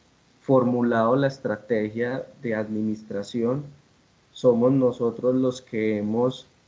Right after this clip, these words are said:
creado las, las experiencias de visita y somos nosotros quienes manejamos el dinero y nos encargamos de la gestión de todo lo que son los impactos generados a partir del turismo.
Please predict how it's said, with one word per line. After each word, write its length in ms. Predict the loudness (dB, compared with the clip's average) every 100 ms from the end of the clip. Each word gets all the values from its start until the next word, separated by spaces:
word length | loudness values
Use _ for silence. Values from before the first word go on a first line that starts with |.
| -2
creado 600 | 2 4 4 2 2 0
las, 240 | 0 -4 -8 -8
las 200 | -6 -6
experiencias 920 | -12 -8 -6 -2 0 0 -2 -6 -4
de 140 | -4
visita 640 | -4 -6 -8 -8 -8 -10 -10 -20 _ _ 0
y 140 | 0
somos 360 | 2 2 4 4
nosotros 800 | 4 2 0 0 0 -4 -8 -6
quienes 380 | -4 -2 -2 -2
manejamos 760 | -2 -4 -6 -6 -4 -4 -4
el 160 | -6 -6
dinero 540 | -4 0 0 0 -4
y 120 | -4 -4
nos 180 | -2
encargamos 720 | -6 -8 -8 -6 -6 -4 -4 -4
de 100 | -4
la 140 | -4
gestión 720 | -10 -16 -14 -4 -2 -2 -4 -8 _ _ _ -2
de 180 | 0 0
todo 320 | 4 6 6
lo 160 | 2
que 160 | -4 -10
son 240 | -8 -6
los 220 | -6 -6 -8
impactos 760 | -10 -4 -2 -2 -6 -12 -10
generados 560 | -10 -8 -8 -8 -8 -8
a 140 | -12
partir 400 | -12 -14 -12 -10
del 160 | -8 -10
turismo. 480 | -10 -8 -6 -8